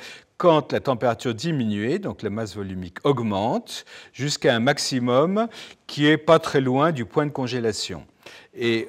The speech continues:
euh, on a, pour l'eau douce, le maximum de densité est autour de quatre degrés, hein. Quand vous allez sur les lacs de montagne, les eaux de fond,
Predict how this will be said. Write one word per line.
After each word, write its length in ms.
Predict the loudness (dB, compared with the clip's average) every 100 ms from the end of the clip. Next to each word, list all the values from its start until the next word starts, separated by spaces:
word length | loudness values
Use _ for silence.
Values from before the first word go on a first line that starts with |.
| -6
euh, 680 | -4 -2 -2 -2 -4 -6 -10 -14 -20 _ _ _ _ _ _ -6
on 220 | -4 -4 2
a, 480 | 4 6 6 4 0
pour 140 | 0
l'eau 140 | 2 2
douce, 580 | 2 2 0 -6 -10 -14 _ -20 -20 _ _ _ -10
le 400 | -2 0 2 0
maximum 400 | -2 -2 -2 -2
de 40 |
densité 340 | -4 -6 -6
est 120 | -6 -6
autour 220 | -8 -8
de 80 | -4
quatre 240 | -4 -2
degrés, 400 | -4 -2 -2 -2
hein. 120 | -6 -10
Quand 120 | -10
vous 180 | -6 -6
allez 160 | -6
sur 180 | -8 -8
les 60 | -2
lacs 220 | -2 -2
de 80 | -4
montagne, 680 | -6 -4 -2 -2 -2 -8 -12 -20 -20 -20 -20 _ _
les 200 | -8 -2
eaux 120 | 0 0
de 80 |
fond, 420 | -4 -4 -2 -2